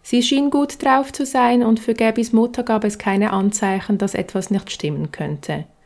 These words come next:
Sie berichtete ihrer Mutter, dass sie nun auf dem Weg zum Grand Teton National Park in Wyoming waren.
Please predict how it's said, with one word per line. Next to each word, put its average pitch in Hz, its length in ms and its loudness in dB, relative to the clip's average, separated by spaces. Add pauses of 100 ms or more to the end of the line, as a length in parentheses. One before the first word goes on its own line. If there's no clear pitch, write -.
(120)
Sie - 160 0
berichtete 254 640 4
ihrer 285 220 0
Mutter, 262 440 0
dass 247 240 -2
sie 247 80 0
nun 240 320 6
auf 233 200 0
dem 220 280 4
Weg 208 400 2
zum 208 180 4
Grand 202 400 2
Teton 240 540 0
National 208 480 2
Park 196 420 -4
in 202 140 0
Wyoming 156 600 0
waren. 151 500 -6